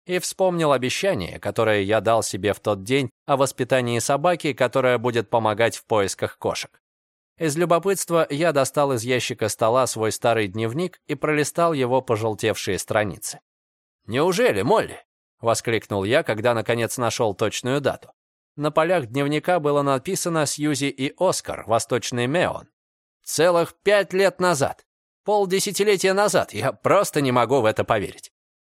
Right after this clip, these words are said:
Молли облизала мою руку. Она всегда так делала, когда хотела позвать меня на прогулку, и пристально посмотрела на меня.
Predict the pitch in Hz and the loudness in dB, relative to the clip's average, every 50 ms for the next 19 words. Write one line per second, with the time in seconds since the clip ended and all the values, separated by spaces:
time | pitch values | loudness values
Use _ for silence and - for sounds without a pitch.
0 | _ _ _ _ - 180 196 196 190 185 180 170 - 151 147 135 143 147 135 127 | _ _ _ _ -2 0 2 2 4 4 2 2 2 0 0 0 0 -2 0 2
1 | 151 147 143 143 139 139 139 139 139 131 147 180 160 - - - - _ _ _ | 2 2 2 2 2 2 2 2 2 0 0 -2 -4 -4 -8 -16 -20 _ _ _
2 | _ _ _ _ - 165 175 180 - - 226 208 226 254 208 - 85 85 87 98 | _ _ _ _ -4 -2 -2 -2 -2 -4 -4 -2 0 0 0 0 -2 -4 -2 0
3 | 135 170 170 120 98 87 - - 104 104 110 110 - - 110 - - 123 113 104 | 2 2 2 2 0 0 -2 -4 -2 0 0 0 0 0 -2 0 0 0 2 2
4 | - 117 107 104 117 120 113 - - 120 113 113 113 117 117 - - 131 135 160 | 2 0 0 0 0 0 -2 -2 -4 -4 -2 -2 -2 -2 -2 0 0 0 0 -2
5 | 226 214 127 - - - - _ _ _ _ _ - 190 190 180 - 180 190 214 | -4 -6 -6 -6 -8 -16 -16 _ _ _ _ _ -4 -2 -2 0 0 -2 -2 -2
6 | - - 220 208 202 185 165 - 165 147 - - 120 117 - - 95 78 69 65 | -2 -2 -2 0 0 -2 0 0 -2 -2 0 0 0 0 0 -2 -4 -4 -6 -6
7 | - - - - 80 - - | -12 -16 -18 -20 -20 -20 -20